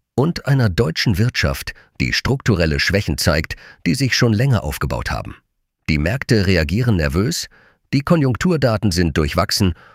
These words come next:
und die großen wirtschaftspolitischen Fragen bleiben unbeantwortet. Heute haben wir also gesehen, die Welt ist gerade in Bewegung und die Wirtschaft spürt das an vielen Stellen gleichzeitig.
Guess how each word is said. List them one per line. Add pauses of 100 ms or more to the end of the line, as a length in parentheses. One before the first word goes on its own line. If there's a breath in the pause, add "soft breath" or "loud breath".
(180 loud breath)
und
die
großen
wirtschaftspolitischen
Fragen
bleiben
unbeantwortet. (760)
Heute
haben
wir
also
gesehen, (540)
die
Welt
ist
gerade
in
Bewegung (360 loud breath)
und
die
Wirtschaft
spürt
das
an
vielen
Stellen
gleichzeitig.